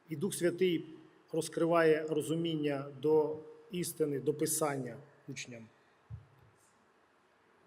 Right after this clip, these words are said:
Але одного апостола не було з ними. Хома, якого ще називають Близнюком, був відсутнім. Можливо, він щось втратив того часу.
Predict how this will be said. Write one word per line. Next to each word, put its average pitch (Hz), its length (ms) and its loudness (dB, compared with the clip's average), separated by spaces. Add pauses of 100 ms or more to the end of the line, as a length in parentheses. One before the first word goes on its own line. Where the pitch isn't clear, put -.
(1800)
Але 220 260 8
одного 220 460 6 (120)
апостола 190 600 2
не 185 100 2
було 175 320 4
з 117 140 -2
ними. 110 200 -10 (840)
Хома, 196 640 0 (880)
якого 156 320 2
ще 156 160 0
називають 156 420 2
Близнюком, 160 540 0
був 180 200 -2
відсутнім. 143 560 -8 (2500)
Можливо, 220 400 4
він 220 140 4
щось - 340 2
втратив 143 480 2
того 123 280 -6
часу. 113 420 -12